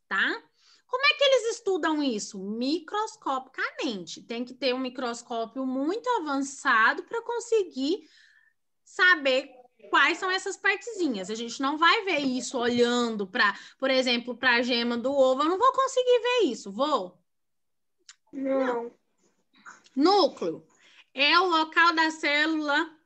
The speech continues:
Speaker 1: onde está o material genético, o D N A, que carrega todas as características hereditárias do ser vivo. Então,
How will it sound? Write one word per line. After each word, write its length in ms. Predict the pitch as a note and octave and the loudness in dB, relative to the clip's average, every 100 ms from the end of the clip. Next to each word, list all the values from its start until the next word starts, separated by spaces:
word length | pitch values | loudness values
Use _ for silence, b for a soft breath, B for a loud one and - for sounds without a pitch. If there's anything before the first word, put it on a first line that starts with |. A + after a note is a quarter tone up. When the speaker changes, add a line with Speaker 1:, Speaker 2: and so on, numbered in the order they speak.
| - | -8
Speaker 1:
onde 340 | C4 D4 D#4 | -2 0 0
está 480 | D#4 - A#3+ A3+ B3 | -2 -2 2 4 4
o 40 | |
material 600 | C4+ C4+ C#4 C4+ B3+ B3 | 2 0 0 0 2 2
genético, 760 | C4 D#4 F4 A#3+ A3+ G3+ - - - | 0 0 2 0 0 -6 -10 -18 -8
o 140 | B3+ | -2
D 120 | A#3 | 0
N 420 | A#3 A#3+ C4+ F4 E4+ | 0 0 0 0 2
A, 340 | A3 F3+ G#3 | 0 0 -4
que 140 | - | -16
carrega 600 | A3+ B3+ A#3 B3 A3+ A#3 | -6 -2 -2 -2 -2 -2
todas 640 | B3 - B3+ B3+ D4+ G4 F4 | -4 2 6 6 6 2 0
as 140 | E4+ | -2
características 800 | D#4+ C4+ C4+ C4+ A#3+ C#4 - C4 | -2 -4 -2 -2 -2 -4 -6 -4
hereditárias 720 | B3 A#3+ B3 - A3 G#3+ B3+ | 0 0 0 0 2 2 0
do 100 | A#3 | -8
ser 300 | B3+ D4+ C#4+ | -6 2 2
vivo. 300 | C#4+ A3 D#3 _ b b b b - | 0 -6 -10 _ b b b b 0
Então, 320 | C#4 B3+ | 0 0